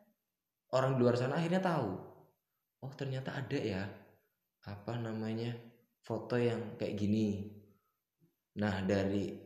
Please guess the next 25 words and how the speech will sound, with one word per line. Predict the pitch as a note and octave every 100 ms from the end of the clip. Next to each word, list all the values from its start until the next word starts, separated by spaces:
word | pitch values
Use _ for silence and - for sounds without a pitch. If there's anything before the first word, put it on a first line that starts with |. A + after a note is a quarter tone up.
| -
dari | G2 G#2 G2+
mereka | G2+ G#2 G2+ G2
tahu | G2+ G#2
situ | G#2 A2 A2
kan | A2+ D#3+ D#3
kemungkinan | - D3 C#3 C3+ C#3+ F#3+ G#3 - - - _
baik | - A2 G2+ G#2+ G#2
dari | G#2+ G2 G2
si | F#2+ -
orang | G#2 G2+ G2
tuanya | F#2+ F2+ E2 G#2 C#3+
atau | - A2+ -
anaknya | B2 A#2 A#2 C3 C3
yang | B2
melihat | A#2+ A#2 A#2+ D3+ - - _ _ _ _ _
kepikiran, | - - - C#3 C3
"Ah, | C3+ C3+ - - _
gue | G#2 A2+
pengen | A#2 A#2 B2+
deh | D3 D#3+ -
bapak | F2+ F2+ - F#2 F2+
gue | G#2+ A#2
apa | A#2 G2 G#2
emak | F#2+ F#2+ D#2+
gue | F#2 A2